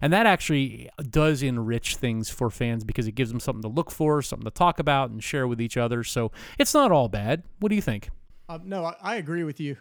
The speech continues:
Speaker 2: Um, I, I think it's, it's, I mean, and that's what I try to focus on is, is those connections, and we're all fans.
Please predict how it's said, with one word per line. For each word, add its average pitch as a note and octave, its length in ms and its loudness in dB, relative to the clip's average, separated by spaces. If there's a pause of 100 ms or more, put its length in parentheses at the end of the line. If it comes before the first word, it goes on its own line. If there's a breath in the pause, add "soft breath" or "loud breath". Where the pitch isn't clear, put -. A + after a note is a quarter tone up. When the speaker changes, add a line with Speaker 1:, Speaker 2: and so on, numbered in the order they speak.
(120)
Speaker 2:
Um, D#3 240 -12
I, E3+ 200 -12
I F3+ 120 -8
think F#3+ 240 -8
it's, - 280 -8
it's, - 280 -14 (100)
I E3+ 40 -14
mean, E3+ 120 -8
and E3 140 -8
that's G#3+ 180 -8
what E3+ 80 -4
I D#3+ 100 -4
try D#3+ 200 -6
to D3 80 -8
focus D3+ 420 -12
on D3 220 -10
is, C3+ 220 -14 (260)
is C#3+ 200 -14 (100)
those E3 240 -6
connections, D3 760 -10
and C#3 380 -14 (100)
we're D#3 200 -8
all G3 120 -4
fans. D#3 600 -6